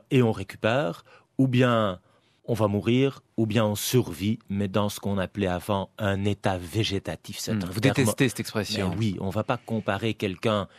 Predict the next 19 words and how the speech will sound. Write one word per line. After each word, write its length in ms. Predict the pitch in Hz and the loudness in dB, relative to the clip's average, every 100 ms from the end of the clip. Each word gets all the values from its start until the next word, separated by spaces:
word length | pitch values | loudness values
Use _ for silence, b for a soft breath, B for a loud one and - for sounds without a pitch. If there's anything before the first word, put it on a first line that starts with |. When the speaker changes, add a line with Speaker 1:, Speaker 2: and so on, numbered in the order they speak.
| b - | b -6
Speaker 1:
qui 120 | 98 | -2
est 40 | |
votre 320 | 107 110 - | 0 -2 -2
proche, 500 | 101 - 151 143 - | -4 -4 0 0 0
là, 140 | 110 92 | -2 -2
peut-être, 600 | 101 - 127 123 - 92 B B B 117 | -4 0 2 2 -4 -12 B B B -8
euh, 240 | 117 - | -6 -4
dans 180 | 117 110 | -2 -2
ce 140 | - | -4
lit 140 | 101 101 | -4 -4
d'hôpital, 520 | 92 87 - 120 110 | -6 -6 -4 -2 -4
on 60 | |
va 120 | 92 90 | -6 -6
dire, 240 | 101 95 | -4 -2
il 120 | 98 | -2
est 120 | 92 82 80 | -4 -6 -8
végétatif, 680 | 107 101 95 - 87 - 95 | -6 -4 -6 -8 -12 -14 -10
végétal. 420 | 104 95 98 101 104 | -8 -6 -4 -4 0
Non. 300 | 120 95 | 0 0